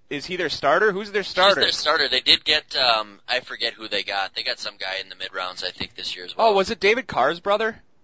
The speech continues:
Speaker 2: Oh, yep, you're right.
Speaker 1: Uh,
Speaker 2: But, uh, I think
Speaker 1: Steve,
Speaker 2: McGloin's
Speaker 1: Steve Carr?
Speaker 2: McGloin's expected to start, I think. He played okay last year.
Speaker 1: Do they still have Darren McFadden?
Speaker 2: They do. Him and Mojo, Maurice Jones-Drew are,
Speaker 1: Oh,
Speaker 2: uh,
Speaker 1: that's
Speaker 2: battling
Speaker 1: right.
Speaker 2: for the number one spot.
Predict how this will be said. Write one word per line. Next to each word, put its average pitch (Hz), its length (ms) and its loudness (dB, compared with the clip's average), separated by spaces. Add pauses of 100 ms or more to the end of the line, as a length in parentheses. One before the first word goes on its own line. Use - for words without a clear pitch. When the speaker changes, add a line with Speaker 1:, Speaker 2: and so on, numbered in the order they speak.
(440)
Speaker 2:
Oh, 180 120 8
yep, 143 240 4
you're 110 160 -2
right. 98 200 2 (400)
Speaker 1:
Uh, 123 160 -4
Speaker 2:
But, 131 100 6
uh, 123 220 8
I 123 40 2
think 147 180 0
Speaker 1:
Steve, 151 140 -4
Speaker 2:
McGloin's 110 200 -10
Speaker 1:
Steve 131 240 -12
Carr? 170 220 -18 (420)
Speaker 2:
McGloin's 107 400 -4
expected 95 460 -8
to - 60 -12
start, 87 300 0
I 85 60 -6
think. 90 300 -8
He - 80 -2
played 123 180 4
okay 95 300 2
last 82 360 -4
year. - 160 -10 (180)
Speaker 1:
Do 151 80 -6
they 165 60 0
still 196 240 2
have 143 80 -2
Darren 170 280 2
McFadden? 147 520 0 (760)
Speaker 2:
They 127 120 4
do. 165 200 4
Him 127 200 -2
and 131 120 0
Mojo, 123 520 0
Maurice 117 200 -2
Jones-Drew 117 460 -4
are, 107 240 2
Speaker 1:
Oh, 95 40 4
Speaker 2:
uh, 165 180 4
Speaker 1:
that's 139 180 0
Speaker 2:
battling 135 220 0
Speaker 1:
right. - 100 -8
Speaker 2:
for 104 80 -14
the 104 80 -8
number 101 200 -8
one 98 180 -2
spot. 107 360 2